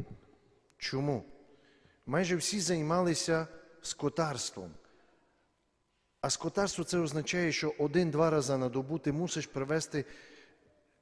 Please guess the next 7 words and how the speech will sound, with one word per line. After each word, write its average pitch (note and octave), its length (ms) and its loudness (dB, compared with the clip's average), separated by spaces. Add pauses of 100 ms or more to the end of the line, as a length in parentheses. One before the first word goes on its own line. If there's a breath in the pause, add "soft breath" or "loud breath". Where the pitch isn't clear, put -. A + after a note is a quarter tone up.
свій D3 400 2
рогатий C3 500 2
ск-, - 440 -8
скіт, D#3 440 -4
який C#3+ 300 -4
ти B2+ 160 -4
маєш C3 420 -4